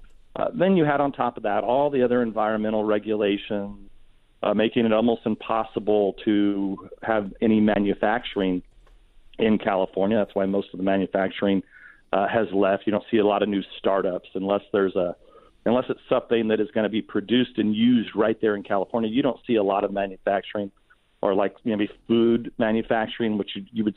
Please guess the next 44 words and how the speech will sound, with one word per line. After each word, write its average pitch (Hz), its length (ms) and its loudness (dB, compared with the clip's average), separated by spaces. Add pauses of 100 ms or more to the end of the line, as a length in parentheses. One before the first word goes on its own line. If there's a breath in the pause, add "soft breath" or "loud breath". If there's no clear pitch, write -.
see 110 60 0
that 104 220 2
in, 104 200 0
in 107 140 0
my 101 220 2
area, 104 320 2 (100)
but 101 240 -2 (320 soft breath)
you 208 140 -2
don't 160 260 -2
see 135 120 0
the 113 100 -2
types 113 320 -4
of, 131 40 -12
you 147 80 -2
don't 170 200 -2 (100)
see 135 240 -2 (140)
Samsung 120 560 0
investing 104 760 -4
billions 107 440 2
of 98 80 -2
dollars 95 520 0
like 98 200 -2
they 101 80 -2
are 95 100 -2
doing 98 240 -2
in 95 120 -8
Texas - 460 -8
right 98 200 -2
now 98 180 -4
to 95 80 -10
build 104 260 0
computer 180 380 -2
chips, - 320 -2 (640 soft breath)
even 143 300 2
though 123 480 0
we've 127 340 -4
been 135 160 0
the 131 60 0
place 156 400 -4
of 101 200 -2
venture 123 380 -2
capital, 120 720 -2 (380)
of 95 140 -4 (120)
technology, 110 1040 -2